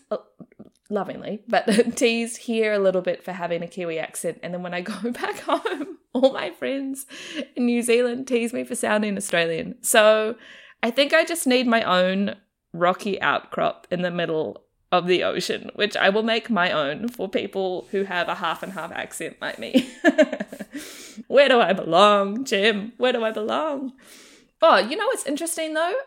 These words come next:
I do get given different nicknames based on where I am. And I've always found that interesting. People default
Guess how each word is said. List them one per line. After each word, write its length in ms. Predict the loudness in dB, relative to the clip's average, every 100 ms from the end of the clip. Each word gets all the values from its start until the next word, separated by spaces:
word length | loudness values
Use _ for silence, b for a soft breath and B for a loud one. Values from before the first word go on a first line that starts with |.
| -4
I 60 | -4
do 220 | -2 -4
get 160 | -6
given 280 | -2 0 0
different 340 | 0 -4 -4 -4
nicknames 540 | -6 -6 -8 -8 -8
based 340 | -6 -6 -6
on 260 | -8 -10 -12 _ _ _
where 260 | -8 -4 -4
I 120 | -6
am. 280 | -8 -12 -10
And 120 | -4
I've 160 | -4 -4 -4
always 340 | 0 0 0
found 220 | -2 -6 -6
that 120 | -8
interesting. 520 | -10 -10 -10 -10 -14 b b b _
People 580 | -4 -4 -4 -8 -8 -14 _ _ _ _ _ -20 -16 -2
default 800 | 0 0 0 -4 -4 -8 -20